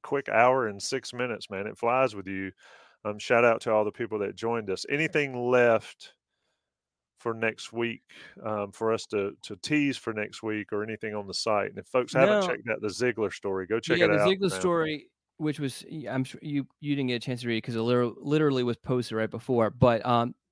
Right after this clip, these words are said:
Speaker 2: that's a great story. Definitely check that out. It's free. I believe it's free. So if you're not a premium subscriber, it gives you a taste of what you could potentially get from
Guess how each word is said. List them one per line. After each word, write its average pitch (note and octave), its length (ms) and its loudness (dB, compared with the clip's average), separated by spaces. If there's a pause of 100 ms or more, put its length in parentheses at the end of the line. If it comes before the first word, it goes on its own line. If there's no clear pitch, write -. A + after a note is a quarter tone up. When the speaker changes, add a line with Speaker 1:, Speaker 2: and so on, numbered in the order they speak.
(160)
Speaker 2:
that's D#3 160 4
a - 20 -6
great D3+ 200 8
story. C3+ 520 2 (140)
Definitely D3+ 300 0
check D3 240 -2
that C3 140 4
out. B2 180 6
It's - 100 -8
free. D#3 500 8
I C3 80 4
believe D#3 320 4
it's D3 140 -2
free. C3+ 540 4 (180)
So C3 300 2
if B2 140 -2
you're C3 80 -4
not C#3 180 2
a C3 40 -2
premium C#3 260 -4
subscriber, B2+ 540 0
it A#2+ 60 0
gives B2+ 180 0
you B2+ 80 2
a - 20 0
taste C3 320 -2
of B2 80 -6
what B2 160 -4
you B2 180 -6
could D3 220 -4
potentially C3 440 -4
get A#2+ 260 2 (640)
from B2 400 2